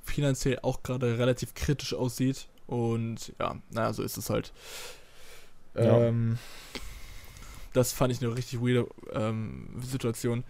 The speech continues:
Speaker 1: Aber ansonsten habe ich mich echt gut verstanden mit den Kunden. So ist nicht.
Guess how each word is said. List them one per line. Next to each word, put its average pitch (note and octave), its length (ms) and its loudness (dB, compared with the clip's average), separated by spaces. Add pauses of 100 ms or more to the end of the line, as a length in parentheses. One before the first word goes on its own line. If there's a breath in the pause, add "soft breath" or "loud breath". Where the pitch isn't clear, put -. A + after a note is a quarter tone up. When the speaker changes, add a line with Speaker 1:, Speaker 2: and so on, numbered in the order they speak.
(200 soft breath)
Speaker 1:
Aber B2 220 6
ansonsten B2 360 6
habe B2 100 4
ich B2 160 -2
mich - 80 -4
echt - 120 -2
gut B2 160 0
verstanden A#2+ 360 -2
mit A#2 120 -4
den B2 100 -4
Kunden. C#3 360 -6 (300)
So A#2+ 160 0
ist - 120 -4
nicht. A#2+ 280 -2